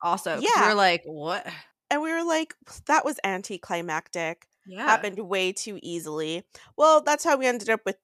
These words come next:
Speaker 2: Tharynx, the new and improved Shadow version, Baby two point oh. One, he gets a name, which it's already an upgrade. And two, he has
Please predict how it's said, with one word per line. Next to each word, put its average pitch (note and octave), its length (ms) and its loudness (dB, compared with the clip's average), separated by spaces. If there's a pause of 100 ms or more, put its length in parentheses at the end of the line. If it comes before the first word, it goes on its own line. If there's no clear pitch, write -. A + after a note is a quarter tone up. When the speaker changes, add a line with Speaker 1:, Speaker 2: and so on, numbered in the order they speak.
Speaker 2:
Tharynx, F#3 440 2
the G3 100 -6
new F#3+ 240 0
and F#3 120 -2
improved F3 520 -4
Shadow F3 380 2
version, E3+ 640 2 (140)
Baby D#3+ 500 -2
two - 180 -6
point F3 400 -10
oh. C#3+ 440 0 (120)
One, C#4 320 0
he C4 240 -14
gets F#3+ 260 -2
a F#3+ 60 -12
name, D#3+ 480 -8 (240)
which - 500 2 (260)
it's G3+ 220 2
already G3 640 4
an E3+ 120 -2
upgrade. C#3+ 640 -6 (100)
And A3 340 4 (160)
two, C4+ 640 -4
he A#3+ 200 -8
has G#3+ 200 2